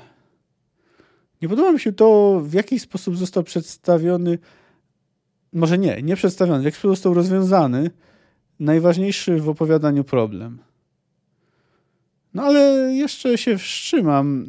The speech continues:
z rozwinięciem tego. Najpierw, y, chciałbym poświęcić kilka słów baśni, która zainspirowała to opowiadanie. Sapkowski powraca do Hansa Christiana Andersena i bierze na warsztat Małą Syrenkę.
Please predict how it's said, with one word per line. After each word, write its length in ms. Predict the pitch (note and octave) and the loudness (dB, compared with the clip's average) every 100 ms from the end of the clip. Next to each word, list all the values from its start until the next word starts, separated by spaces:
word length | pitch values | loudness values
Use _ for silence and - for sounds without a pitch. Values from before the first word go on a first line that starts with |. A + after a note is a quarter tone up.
| D3+ | -6
z 100 | D3 | -4
rozwinięciem 640 | E3+ F3+ G#3 D3+ A#2+ C3 | -4 -4 -2 -2 -2 -6
tego. 360 | B2 D3 F3+ B3 - - _ _ _ | -6 -4 -2 -4 -6 -20 _ _ _
Najpierw, 680 | A3+ E4+ C#4 G#3 - - G3 | -6 -4 -2 -4 -6 -12 -4
y, 460 | G3 F#3 F3 D#3 D#3+ | 0 0 -2 -4 -10
chciałbym 280 | - A3+ F#3+ | -6 -4 -4
poświęcić 320 | F#3 F#3+ F#3 | -4 -6 -6
kilka 280 | F#3 F#3 F3+ | -10 -6 -4
słów 260 | F3+ D#3+ | -4 -6
baśni, 560 | D3+ F#3 D#3 - D3 C#3 | 4 4 4 -2 -8 -8
która 240 | - D3+ | -4 -4
zainspirowała 760 | D3 D3+ D3 - E3 D#3+ C#3 A#2+ | -2 -2 -4 -4 -2 2 2 2
to 140 | B2+ | -2
opowiadanie. 680 | A#2 B2 A#2+ A#2 A2 E2+ C3 - _ _ _ _ _ _ _ _ _ _ | -6 -6 -6 -4 -6 -10 -18 -20 _ _ _ _ _ _ _ _ _ _
Sapkowski 480 | - C#4 D#4 D4 D4 | -8 -4 -2 -2 -2
powraca 420 | C4 B3+ A3+ D#3+ | -2 2 2 2
do 120 | C#3+ | 0
Hansa 400 | C#3 D3 C3+ C#3 | 0 -2 -2 -2
Christiana 500 | C3+ C3+ - C3 B2+ | -4 -6 -4 -4 -2
Andersena 640 | B2+ B2+ C3 - D#3 F3 G3+ - _ _ _ _ | -4 -4 -6 -4 -4 -4 -6 -8 _ _ _ _
i 60 | D3 | 0
bierze 280 | F#3+ G3 F#3+ | 2 2 2
na 140 | D#3 | 2
warsztat 400 | D3+ D#3+ - C#3 | 2 0 -2 -8
Małą 300 | D3 C#3 C3+ | -2 0 0
Syrenkę. 600 | B2+ C#3 A#2 F2+ - - | -2 -2 -2 -4 -12 -18